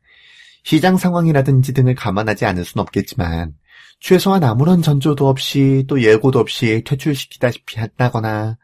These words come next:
아니면 뭐 애장판을 내다가 그만둔다거나 하면요. 책 사는 사람만 바보가 되거든요. 모든 사람을 다 끌어안고 갈 수만은 없다고 인정을 한다 손 치더라도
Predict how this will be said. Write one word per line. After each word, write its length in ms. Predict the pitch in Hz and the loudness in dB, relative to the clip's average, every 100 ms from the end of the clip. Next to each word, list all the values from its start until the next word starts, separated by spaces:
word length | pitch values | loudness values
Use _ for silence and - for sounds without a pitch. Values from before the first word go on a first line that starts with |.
| _ | _
아니면 320 | - 107 110 113 | -6 -2 -2 0
뭐 120 | 98 | 0
애장판을 460 | 95 135 131 127 | 2 2 2 0
내다가 340 | 120 107 110 110 | 0 -2 -4 -6
그만둔다거나 720 | - 110 120 123 120 123 110 | -4 -4 -2 -2 -2 -2 -2
하면요. 480 | 104 95 98 107 80 - _ _ - _ | -2 -4 -2 -2 -4 -12 _ _ -20 _
책 200 | - 202 | -2 0
사는 320 | - 208 214 | 2 2 2
사람만 420 | 196 185 180 180 | 0 2 2 2
바보가 360 | 160 107 113 127 | 0 0 2 2
되거든요. 520 | 120 110 117 113 123 131 _ _ _ _ _ _ _ _ _ _ _ _ | 2 -2 -2 -2 -2 -4 _ _ _ _ _ _ _ _ _ _ _ _
모든 480 | - 110 123 139 165 | -2 4 4 4 2
사람을 320 | 165 156 151 | 2 2 2
다 100 | 143 | 0
끌어안고 420 | 135 160 151 135 | 2 2 2 0
갈 160 | 135 107 | -4 -6
수만은 340 | - 104 113 | -4 -4 -2
없다고 460 | 92 - 110 110 101 | -4 -4 -4 -2 -2
인정을 400 | 87 92 104 101 | -2 -2 -2 -4
한다 200 | 95 92 | -4 -6
손 160 | - 90 | -8 -12
치더라도 680 | - 135 127 123 95 78 | -4 0 0 -2 -6 -6